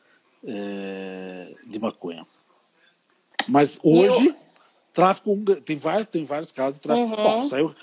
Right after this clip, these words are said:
Speaker 1: saiu recentemente no, no, no Supremo, que o Supremo, depois de não sei quanto tempo, reconheceu, é, a insignificância, no caso do tráfico, de um grama de maconha.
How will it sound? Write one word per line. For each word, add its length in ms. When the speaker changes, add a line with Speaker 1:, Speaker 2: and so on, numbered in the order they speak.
Speaker 1:
saiu 180
recentemente 680
no, 240
no, 220
no 80
Supremo, 640
que 80
o 20
Supremo, 520
depois 280
de 60
não 40
sei 100
quanto 260
tempo, 340
reconheceu, 920
é, 420
a 100
insignificância, 880
no 80
caso 220
do 40
tráfico, 400
de 120
um 100
grama 520
de 180
maconha. 500